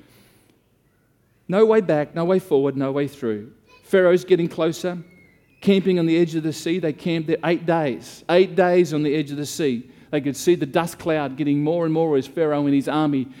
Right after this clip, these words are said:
and chariots moved in on them. They, you know, I think even though they're out of Egypt, Egypt was not broken.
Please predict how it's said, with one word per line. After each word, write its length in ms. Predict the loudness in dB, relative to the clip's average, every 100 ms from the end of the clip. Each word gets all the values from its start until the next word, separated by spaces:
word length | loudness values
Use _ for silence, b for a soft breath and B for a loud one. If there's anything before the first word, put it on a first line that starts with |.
| B
and 100 | -8
chariots 580 | -4 -2 0 -2 -6 -20 b b
moved 320 | -2 -2 0
in 140 | 0 0
on 160 | 0
them. 220 | -2 -6 -10 -20 -20 _ _ _ _ _ _ b b b b b b
They, 80 | -2 -2 -4 -6
you 100 | -2
know, 160 | -2 -2
I 120 | -4
think 520 | -2 -2 -2 -8 -20 -20 -20 _ _ _ _
even 240 | 2 2 2
though 140 | 2
they're 200 | 2 2
out 140 | 2 2
of 140 | 0
Egypt, 400 | -2 0 -2 -2
Egypt 400 | -4 -2 -4 -4
was 160 | -4 -2
not 260 | -2 -2
broken. 540 | -2 -2 -2 -6 -8